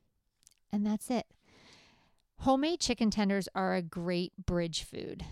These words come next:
When I say bridge food, it's bridging, uh, you know, from either McDonald's chicken nuggets or store-bought chicken nuggets to, you know, a plain chicken.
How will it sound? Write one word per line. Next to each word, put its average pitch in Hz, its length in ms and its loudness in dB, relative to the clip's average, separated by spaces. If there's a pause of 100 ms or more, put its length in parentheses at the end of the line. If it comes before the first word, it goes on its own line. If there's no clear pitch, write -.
(200)
When 185 160 -2
I 190 60 -2
say 247 200 -2
bridge 196 380 -4
food, 170 300 -4
it's 170 180 -6
bridging, 202 680 2 (720)
uh, 202 40 0
you 175 140 2
know, 165 340 -2
from 175 480 2 (340)
either 170 480 2 (100)
McDonald's 208 560 4
chicken 277 300 4
nuggets 196 640 4
or 170 460 2
store-bought 208 580 4
chicken 180 320 -2
nuggets 175 480 -2 (520)
to, 180 680 2 (720)
you 175 100 -4
know, 156 320 -6
a 180 140 -4 (340)
plain 185 340 4
chicken. - 480 -6